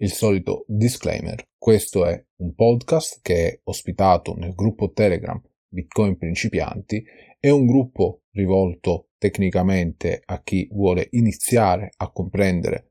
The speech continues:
bene questa tecnologia, però tutti sono ovviamente i benvenuti. L'importante è che ci ricordiamo sempre che in questo gruppo non si parla di prezzo, non si parla di investimenti, non si parla di fiscalità,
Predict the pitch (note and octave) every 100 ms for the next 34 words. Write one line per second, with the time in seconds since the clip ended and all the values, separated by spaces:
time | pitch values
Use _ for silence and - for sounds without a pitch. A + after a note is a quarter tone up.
0 | _ G#2+ G#2+ F#2+ F2 F#2+ F#2+ - - -
1 | A2+ C#3 A2+ - - - A2+ - - -
2 | _ - C3+ G2+ G2+ F#2 E2+ E2+ F2+ D#2+
3 | - - - G#2 F#2 F#2 A2 F2+ E2 -
4 | - - - - _ _ A#2+ A#2+ B2+ B2
5 | F2 C#2+ D#2+ F#2 F2+ F#2+ F#2 G2 F#2 G2+
6 | G#2+ - E2 E2+ F2+ - D#2+ D#2 - -
7 | A#2+ G2+ F#2 A#2 F#2+ - - - - -
8 | _ B2+ C3 - G2+ F#2+ E2+ E2 G2 F2+
9 | - - - - _ A#2 A2+ G#2+ G2 F2+
10 | D#2 E2+ F2+ - - G2 - F2+ - -
11 | _ A#2+ B2+ B2+ - G2+ E2+ D#2+ - -
12 | - G2+ - E2+ D#2+ - -